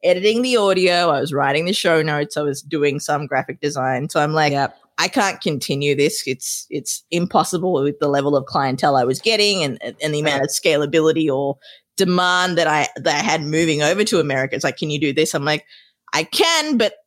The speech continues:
Speaker 1: you know, in terms of my time, I had to really manage it." So my continual thing, even to now as a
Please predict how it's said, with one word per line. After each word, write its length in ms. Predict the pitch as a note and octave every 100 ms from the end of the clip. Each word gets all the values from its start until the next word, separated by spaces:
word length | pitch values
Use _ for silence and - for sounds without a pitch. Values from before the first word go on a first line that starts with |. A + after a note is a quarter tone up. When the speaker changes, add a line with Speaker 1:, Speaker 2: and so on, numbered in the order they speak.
| _
Speaker 1:
you 120 | F#3+
know, 120 | F3
in 180 | D3 F3
terms 280 | - F3+ F3
of 100 | D#3+
my 160 | D#3
time, 320 | E3 - G3 F3
I 40 |
had 80 | D3+
to 80 | D#3+
really 200 | F3 D#3
manage 320 | D3+ D3+ E3
it." 160 | D3+ -
So 260 | F3 D#3 C3+
my 320 | F3 G#3 B3+ -
continual 720 | C4+ A3 - C4+ C#4 C4+ G#3
thing, 280 | - G3+ F3
even 280 | E3+ E3+ D#3+
to 100 | E3
now 380 | D3+ D3 D3 C#3
as 180 | C3+
a 200 | C#3+ C#3